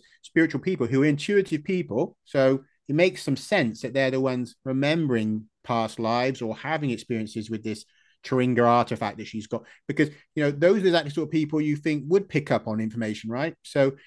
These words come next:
it's a kind of catch twenty-two that people say, "Oh, if only Valerie had been a physicist." But if she'd been a physicist, could she have picked up on the info?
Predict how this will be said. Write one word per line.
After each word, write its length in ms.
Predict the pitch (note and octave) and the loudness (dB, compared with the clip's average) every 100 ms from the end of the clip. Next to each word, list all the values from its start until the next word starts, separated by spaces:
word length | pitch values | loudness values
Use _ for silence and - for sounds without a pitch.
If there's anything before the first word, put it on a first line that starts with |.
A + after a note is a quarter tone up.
| _ _ - | _ _ -8
it's 140 | D3 | -6
a 40 | |
kind 160 | D3+ F3 | 0 0
of 60 | D#3+ | 2
catch 240 | E3 C3+ | 0 -2
twenty-two 480 | - C#3+ C#3 F#3 C#3 | -2 -2 0 2 2
that 100 | A#2 | 2
people 140 | D3 | -2
say, 160 | C#3 C#3 | -2 -4
"Oh, 220 | C#3 D3+ | -4 -4
if 100 | D3+ | 0
only 240 | G3 F#3+ | 2 2
Valerie 300 | E3 F3 F3 | 0 0 2
had 100 | D#3+ | 0
been 120 | D3 D3+ | 0 -4
a 40 | |
physicist." 720 | D3 F3+ D3 C3 G2+ F2+ - | 2 2 2 -4 -6 -12 -10
But 140 | - C#3+ | -4 -2
if 80 | D3 | 0
she'd 80 | |
been 140 | D#3 F3 | 2 2
a 40 | |
physicist, 440 | F3 F3+ - B2 - | 4 2 0 -4 0
could 200 | D#3+ D3+ | 2 2
she 160 | E3 | 2
have 120 | D#3+ D3+ | 0 2
picked 260 | E3+ D3 | -2 0
up 140 | F#3+ G#3 | -2 0
on 180 | A#2+ G#2+ | -2 -2
the 100 | G#2+ | -6
info? 200 | G2 | -8